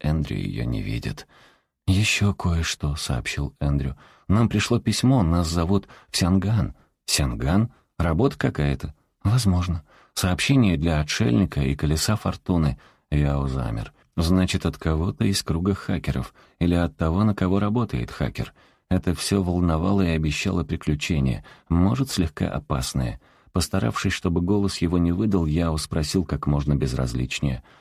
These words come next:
«От кого пришло сообщение?» Он почти готовился, что Эндрю пожмет плечами, чаще всего те, кто предлагал им работу, шифровались.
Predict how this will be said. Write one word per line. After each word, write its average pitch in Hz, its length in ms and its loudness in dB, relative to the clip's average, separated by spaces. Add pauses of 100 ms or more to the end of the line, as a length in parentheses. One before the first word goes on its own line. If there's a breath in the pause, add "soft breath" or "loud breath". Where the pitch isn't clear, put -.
(280 soft breath)
«От 131 120 2
кого 156 240 4
пришло 85 340 -2
сообщение?» 92 720 0 (380 soft breath)
Он 95 160 2
почти - 320 0
готовился, 90 580 2
что - 320 -6
Эндрю 80 320 2
пожмет 73 400 -2
плечами, 76 600 0
чаще - 400 -6
всего 71 340 -2
те, 90 240 0
кто - 180 -6
предлагал 69 480 -2
им 67 120 0
работу, 71 400 0
шифровались. 80 760 -4